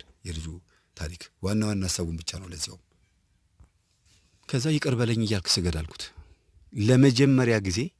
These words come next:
ምዕመናን፣ ለመጀመሪያ ጊዜ ልጁ "ይቅር በለኝ" ብሎ ሰግዶ አያውቅም ነበር። "ይቅር በለኝ" ብሎ መስገድ ጀመረ። ይህንን ጸሎት ብቻ አያውቅም ነበር። የሚገርማችሁ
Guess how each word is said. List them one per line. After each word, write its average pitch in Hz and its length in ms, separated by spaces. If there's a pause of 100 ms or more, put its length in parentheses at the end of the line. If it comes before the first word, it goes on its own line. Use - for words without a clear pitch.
ምዕመናን፣ 87 460 (280)
ለመጀመሪያ 107 580
ጊዜ 107 200
ልጁ 104 160 (380)
"ይቅር 107 220
በለኝ" 101 220
ብሎ 90 160
ሰግዶ 82 220
አያውቅም 80 260
ነበር። 76 220
"ይቅር 90 260
በለኝ" 80 200
ብሎ 76 160
መስገድ - 280
ጀመረ። - 300 (1400)
ይህንን 160 300
ጸሎት 139 280
ብቻ 135 160
አያውቅም 113 340
ነበር። 92 280
የሚገርማችሁ 85 640